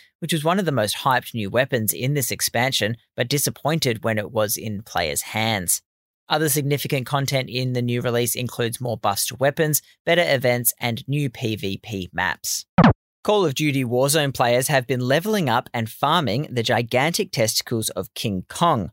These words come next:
when the movie character was introduced to the game.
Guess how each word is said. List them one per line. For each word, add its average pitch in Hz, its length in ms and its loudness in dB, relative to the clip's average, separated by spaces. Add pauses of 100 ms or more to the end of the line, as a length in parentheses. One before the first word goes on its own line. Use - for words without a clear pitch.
(180)
when 98 140 -4
the 92 40 0
movie 92 300 0
character 104 400 -2
was 101 160 -2
introduced 117 760 -2
to 113 220 -2
the - 100 -10
game. 104 460 0